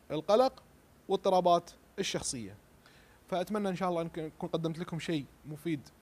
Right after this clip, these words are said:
آه، من ناحية الأمراض النفسية وبعض أعراض هذه الأمراض النفسية.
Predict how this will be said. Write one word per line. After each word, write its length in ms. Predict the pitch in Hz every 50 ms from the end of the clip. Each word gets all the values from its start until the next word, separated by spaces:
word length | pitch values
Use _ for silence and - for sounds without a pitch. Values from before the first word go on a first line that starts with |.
| _ -
آه، 200 | - 127 131 127
من 180 | 127 131 139 147
ناحية 240 | 156 147 139 143 143 -
الأمراض 260 | 117 139 147 143 143
النفسية 340 | 147 151 147 147 - 175 156
وبعض 320 | 139 139 160 175 151 151
أعراض 400 | - - 123 135 160 175 160 131
هذه 200 | 135 143 156 147
الأمراض 340 | 147 117 131 143 143 143 135
النفسية. 560 | 143 139 131 - - - 196 208 220 240 262